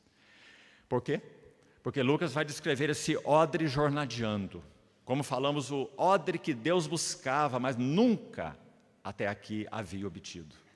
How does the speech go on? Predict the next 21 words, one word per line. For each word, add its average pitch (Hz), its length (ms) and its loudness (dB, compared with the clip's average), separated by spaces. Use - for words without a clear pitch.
E 110 60 -2
agora 107 260 4
esse - 200 0
odre 117 220 4
está 127 200 -2
trilhando, 120 760 2
palmilhando 107 720 0
a 98 120 -8
terra. 85 440 -12
E 123 60 -6
o - 20 -4
que 180 60 0
acontece 196 420 0
com 190 60 -2
as 160 100 -4
pessoas 147 440 0
que - 80 -4
o 123 60 0
tocam? 90 520 -2
Elas 104 240 -6
se 160 280 -6